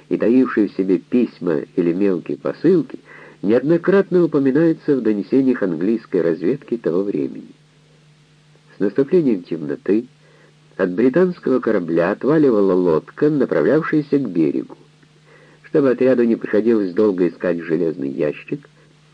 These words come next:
роялистский агент располагался на скале и руководил поисками, куря трубку и высекая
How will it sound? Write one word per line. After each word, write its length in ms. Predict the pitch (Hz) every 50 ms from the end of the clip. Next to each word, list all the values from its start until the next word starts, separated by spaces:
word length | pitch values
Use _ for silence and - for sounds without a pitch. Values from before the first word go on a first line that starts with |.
| _ _ _ _ - -
роялистский 640 | 85 92 101 113 135 180 202 202 - - - 117
агент 420 | 101 98 95 101 120 131 139 135 - 113
располагался 720 | 110 107 - - 107 110 110 131 170 175 160 - - 127
на 100 | 110 90
скале 540 | 87 - - - 85 80 82 101 165 196 185
и 40 | 143
руководил 560 | 113 104 - 92 85 85 87 113 143 147 139
поисками, 720 | 139 - 92 85 80 69 - - - - 67 65 64 - - _ _ _ _ _ _ _ _ _ -
куря 240 | 98 90 90 80
трубку 580 | 76 - - - 170 170 - _ - 147 139 135 - _ _ _ _ _ _ -
и 80 | - 143
высекая 560 | 135 123 - - 107 - 127 131 127 113